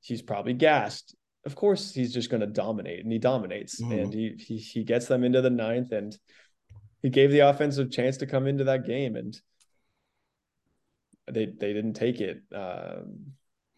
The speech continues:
Speaker 2: Yeah.
Speaker 1: yeah, that, that one's, that one's the one for me where I'm like, "Man, people," and not just these fans, but, like, the, the baseball community at large. Like, everybody talks about Madison Bumgarner, as, as they should. They won the World Series, and what, what he did in twenty fourteen was, like,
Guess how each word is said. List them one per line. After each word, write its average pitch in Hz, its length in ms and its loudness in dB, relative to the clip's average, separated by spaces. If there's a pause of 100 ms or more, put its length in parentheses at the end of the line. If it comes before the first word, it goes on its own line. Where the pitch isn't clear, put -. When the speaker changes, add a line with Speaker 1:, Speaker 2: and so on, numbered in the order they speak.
(500)
Speaker 2:
Yeah. 98 220 2
Speaker 1:
yeah, 87 160 2
that, 127 280 2
that 160 160 10
one's, 170 240 2
that 156 140 6
one's 160 160 2
the 139 80 -2
one 123 220 2
for 120 100 -10
me 113 200 -4
where 98 140 -6
I'm 104 140 -6
like, 95 220 -10
"Man, 101 280 -6
people," 117 460 -2 (160)
and 139 120 4
not 160 180 6
just 160 280 0 (240)
these 123 280 2
fans, 110 280 -8
but, 95 140 -6
like, 104 220 -4
the, 90 280 -2 (680)
the 113 140 -4
baseball 117 460 4
community 107 540 -4
at - 160 -4
large. 95 380 -6
Like, 107 120 -2
everybody 127 300 4
talks 113 280 0
about 95 320 -4
Madison 101 380 -8
Bumgarner, 90 460 -8
as, 165 220 4 (100)
as 143 160 2
they - 100 -6
should. - 400 -4 (120)
They 107 80 0
won 104 160 -2
the 101 80 -6
World 92 180 -6
Series, 101 280 -6
and 98 140 -10 (280)
what, 147 280 6
what 139 200 6
he 151 160 0
did 127 200 4
in 113 100 -2
twenty 113 260 -4
fourteen 107 440 -6
was, 101 140 -12
like, - 220 -2